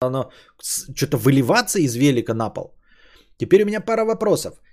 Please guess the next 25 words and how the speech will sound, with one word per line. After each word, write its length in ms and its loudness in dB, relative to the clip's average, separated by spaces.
Тётка, 380 2
которая 380 -2
мне 200 0
продала 400 2
велик, 400 2
возила 420 0
его 220 4
в 100 -4
багажнике. 760 -2
Что 380 -2
с 100 -4
ней, 140 0
блядь, 260 -2
не 120 -6
так? 340 -12
Ладно 340 -2
бы 120 2
она 160 0
продавала 440 2
его 200 2
хоть 200 0
за 120 0
две 200 2
тысячи 320 -4
рублей. 520 2